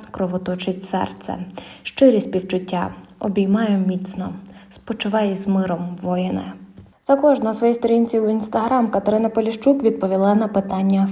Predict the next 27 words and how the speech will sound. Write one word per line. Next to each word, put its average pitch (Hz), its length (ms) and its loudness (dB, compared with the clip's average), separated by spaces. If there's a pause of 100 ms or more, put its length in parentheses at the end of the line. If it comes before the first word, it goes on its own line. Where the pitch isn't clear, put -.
фоловерів. 190 580 0 (480)
«Ви 247 200 -6
довго 285 600 -2
у 220 160 -8
З 202 100 -10
С 196 280 -10
У? 185 220 -8 (560)
Я 233 400 -2
доброволець, 196 720 -6 (280)
а 220 120 -6
не 226 140 -4
З 196 100 -6
С 190 200 -8
У 202 220 -6
чи 214 160 -10 (220)
Н 196 200 -4
Г 196 60 -6
У. 185 260 -8 (220)
Воюю 202 560 -4
з 185 60 -8
двадцятого 180 540 -8
травня 202 440 -4
дві 190 160 -6
тисячі 208 420 -6
двадцять 175 400 -10
першого 175 440 -8
року». 170 380 -10